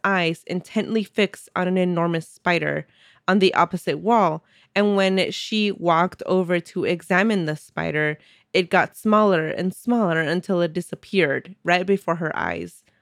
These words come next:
Almost as if she were, like, projecting the spider onto the wall with her eyes. I don't know. <laughs>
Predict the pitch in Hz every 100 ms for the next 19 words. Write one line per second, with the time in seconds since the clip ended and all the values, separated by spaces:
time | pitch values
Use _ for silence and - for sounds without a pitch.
0 | _ 233 311 339 349 - 220 214 - 196
1 | - 208 202 185 180 175 170 170 165 _
2 | 208 165 147 - 190 190 190 - 160 156
3 | 165 156 165 175 156 147 147 139 156 175
4 | 175 165 92 143 151 170 - 160 104 78
5 | - - - - 311